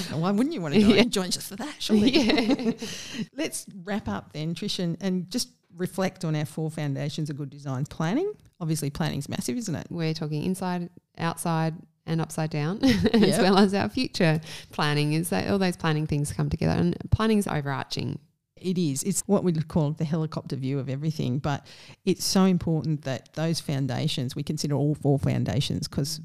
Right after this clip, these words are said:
Speaker 1: we call them foundations because that's actually a building terminology for holding something up is a foundation. It's usually a big block of concrete that sits in the ground and holds everything down. The foundations, eh, we could call them pillars, but really what we're saying is you need to consider all of those things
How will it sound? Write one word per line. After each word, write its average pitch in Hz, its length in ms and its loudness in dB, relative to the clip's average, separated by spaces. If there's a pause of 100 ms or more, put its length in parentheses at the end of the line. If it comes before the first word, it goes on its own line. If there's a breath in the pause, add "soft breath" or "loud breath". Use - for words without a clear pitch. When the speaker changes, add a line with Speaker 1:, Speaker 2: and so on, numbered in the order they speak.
(220)
Speaker 1:
we 190 100 2
call 262 240 4
them 214 120 4
foundations 143 520 2
because 143 360 -2
that's 131 200 -2
actually 131 240 -2
a 135 60 -8
building 139 320 -4
terminology 156 640 -2
for 139 140 -8
holding 151 280 0
something 139 340 -2
up 220 200 -2
is 143 80 -4
a 131 80 -4
foundation. 139 540 -4
It's - 160 -8
usually 156 240 -4
a 131 60 -4
big 147 280 -8 (220)
block 151 320 -2
of 139 180 -2
concrete 185 460 0
that - 160 -8
sits - 180 -8
in 156 60 -4
the 151 40 -4
ground 160 300 0
and 151 80 0
holds 170 300 -2
everything 151 340 -2
down. 151 300 -4 (320 loud breath)
The 170 120 0
foundations, 170 880 0
eh, 185 120 -6
we 277 120 6
could 277 120 0
call 190 160 4
them 127 120 2
pillars, 135 300 -2
but - 220 -4
really 175 240 0
what 147 160 -2
we're 143 120 -2
saying 139 300 -2
is 143 160 -4
you 160 80 -2
need 170 200 2
to - 60 -10
consider 156 300 -2
all 175 300 4
of 151 80 0
those 131 320 -2
things 156 540 -2